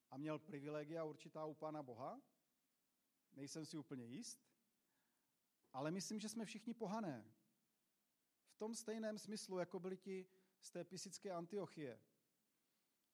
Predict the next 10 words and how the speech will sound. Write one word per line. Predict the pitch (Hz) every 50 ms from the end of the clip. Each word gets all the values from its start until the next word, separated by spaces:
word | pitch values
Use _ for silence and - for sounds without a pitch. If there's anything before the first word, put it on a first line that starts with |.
| _ _ -
A | - 139
když | 147 156 -
jsme | 220 240 220
zjistili, | 240 277 - - - 262 240 214 175 151 127 - - - - - - _ _ _ _ _ _ _ _ _ _ _ _ - 135
že | 135 165 165 160 151 151 - - - -
Kristus | - 226 269 - - - 202 175 147 131 - - - - - 139
není | 156 220 247 254 240
jenom | 226 214 202 180 160
pro | - 170 190
Židy, | 180 233 262 214 196 151 123 107